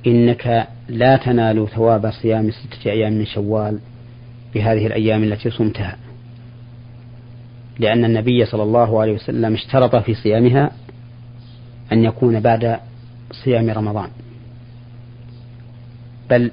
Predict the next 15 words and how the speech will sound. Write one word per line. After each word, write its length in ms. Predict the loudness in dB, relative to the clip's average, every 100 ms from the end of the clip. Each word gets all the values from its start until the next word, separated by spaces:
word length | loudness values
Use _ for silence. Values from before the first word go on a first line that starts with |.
| -2
لأن 220 | -2 2
النبي 380 | 2 2 2 2
صلى 180 | 2 0
الله 120 | 0
عليه 100 | -2
وسلم 240 | -2 -2 -2
اشترط 380 | -2 0 0 -2 -10 -20 -20 -20 -20 -20 -20 -20 -20 -20 -20 -20 -20 -20 -20 -6 -4
للثواب 460 | -2 2 4 6
المرتب 500 | 4 2 0 0 0
على 240 | 0 0 -2
صيامها 560 | -2 2 2 2 -2 -4 -20 -20 -20 -20 -20 -20 -20 -20 -20 -20 -20 -20 -20 -8
أن 200 | -2 0
يكون 340 | 0 0 2 2
صيامها 460 | 0 0 0 0
بعد 440 | 2 2 2 0